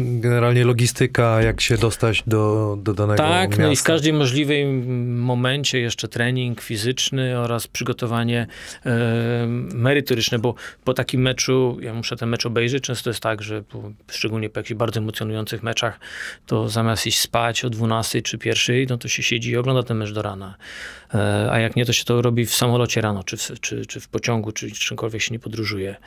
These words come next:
Speaker 2: E, z takiego meczu trzeba wyciągnąć też wnioski, napisać jakieś różnego rodzaju raporty i
Speaker 1: Ale
Speaker 2: tak dalej.
Speaker 1: roboty
Speaker 2: Także
Speaker 1: jest,
Speaker 2: trochę,
Speaker 1: nie?
Speaker 2: trochę z tym jest.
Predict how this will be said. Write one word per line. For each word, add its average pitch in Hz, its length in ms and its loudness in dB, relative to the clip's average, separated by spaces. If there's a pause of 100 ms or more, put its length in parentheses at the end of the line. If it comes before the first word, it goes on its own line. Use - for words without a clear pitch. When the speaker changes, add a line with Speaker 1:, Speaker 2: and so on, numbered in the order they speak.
(580)
Speaker 2:
E, 110 640 2 (2000)
z - 100 -4
takiego 131 260 2
meczu 127 200 2
trzeba 113 140 0
wyciągnąć 104 360 -2
też 104 140 -2
wnioski, 104 800 -2
napisać - 320 -8
jakieś 101 160 -10
różnego 104 340 -6
rodzaju 101 240 -4
raporty 98 520 -4
i 95 40 -2
Speaker 1:
Ale 95 100 -2
Speaker 2:
tak 92 140 2
dalej. 95 100 4
Speaker 1:
roboty 95 320 0
Speaker 2:
Także 104 220 -2
Speaker 1:
jest, - 140 -8
Speaker 2:
trochę, 139 160 2
Speaker 1:
nie? - 60 0
Speaker 2:
trochę 175 240 2
z - 60 -2
tym 143 160 4
jest. 202 300 2